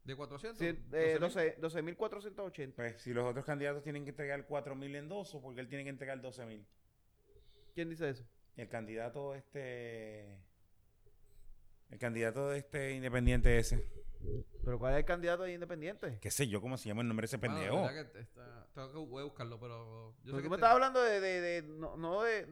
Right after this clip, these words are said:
Speaker 2: tú me estás hablando de, de, ay, carajo, de que se tiró por rating, ¿tú dices?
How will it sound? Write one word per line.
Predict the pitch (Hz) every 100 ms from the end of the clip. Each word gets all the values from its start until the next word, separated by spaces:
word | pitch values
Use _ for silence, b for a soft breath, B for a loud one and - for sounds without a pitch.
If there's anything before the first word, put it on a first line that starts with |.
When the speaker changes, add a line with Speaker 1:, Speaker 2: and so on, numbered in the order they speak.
| -
Speaker 2:
tú | -
me | 175
estás | 220
hablando | 220 233 247 240
de, | 214 185
de, | 170 160 147 127 123 110 101 110 117 110 _ _ _ - - _ - _ _ _ _ _ _
ay, | - 135
carajo, | 104 92 127 120 - -
de | 135 143
que | 151
se | 147
tiró | 143 151 156
por | 233
rating, | 233 240 254 254
¿tú | 269
dices? | 240 131